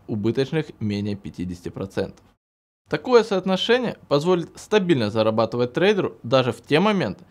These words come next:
когда происходят глобальные изменения на рынке. К примеру, изменение тренда или же глубокая коррекция. Но если же количество прибыльных сделок находится в диапазоне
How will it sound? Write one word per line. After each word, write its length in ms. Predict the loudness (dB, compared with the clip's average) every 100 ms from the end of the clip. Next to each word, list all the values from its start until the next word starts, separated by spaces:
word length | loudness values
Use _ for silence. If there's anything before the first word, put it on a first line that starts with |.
| _ _
когда 280 | 0 2 2
происходят 500 | 2 0 0 0 2
глобальные 560 | 2 4 4 2 0 -4
изменения 560 | -4 -4 -2 -2 -2
на 180 | -4 -4
рынке. 400 | -6 -6 -10 -20 _ _ _
К 40 | -2
примеру, 520 | 2 4 2 0 -6 _ _ -4
изменение 560 | 0 2 2 2 0
тренда 380 | 0 0 0 -2
или 260 | -4 -2 0
же 160 | 0
глубокая 680 | -2 0 0 2 2 2 0
коррекция. 640 | 2 0 2 0 -4 -14 -16 _ _ _ 0
Но 120 | 4
если 280 | 4 2 0
же 180 | -2 -2
количество 600 | 0 2 0 -4 -6 -6
прибыльных 680 | -4 0 2 2 0 -2
сделок 360 | 2 4 4 0
находится 400 | -4 -2 0 -2
в 60 |
диапазоне 640 | 0 0 2 0 0 -2